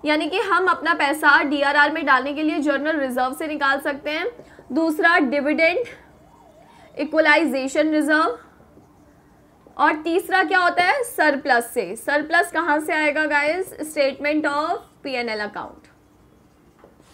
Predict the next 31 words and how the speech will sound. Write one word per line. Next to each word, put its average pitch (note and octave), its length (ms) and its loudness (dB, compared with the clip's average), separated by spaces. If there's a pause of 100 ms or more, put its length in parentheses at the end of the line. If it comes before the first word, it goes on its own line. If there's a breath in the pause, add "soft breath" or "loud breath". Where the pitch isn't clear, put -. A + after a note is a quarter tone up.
(260 soft breath)
या C#4 140 -2
statement D4 460 -2
of E4 180 4 (100)
पीएनएल B3 360 -2
कहते A#3 240 -2
हैं C4+ 100 -2
जिसे, C4+ 220 -6
वहाँ C4 320 0
से। D#4 180 -6 (440 loud breath)
तो F#4 60 2
हमारे F4+ 240 4
पास C4+ 240 4
तीन G4 260 -4
जगह D#4+ 260 2
होती D4 220 0
है E4 100 -2
जहाँ D4 240 0
से E4 100 -6
हम D#4+ 140 -4
पैसा D#4 300 0
ट्रांसफर C#4+ 420 0
कर C4 180 0
सकते C4 300 -6
हैं। D4 140 -2
कहाँ C#4 240 0 (100)
पे? D4+ 140 -4
डिबेंचर B3+ 720 -4 (500 soft breath)
रिडेम्पशन C#4+ 880 -2 (560 soft breath)
रिजर्व D#4 540 0
अकाउंट A3+ 460 -2
में। G3 200 -12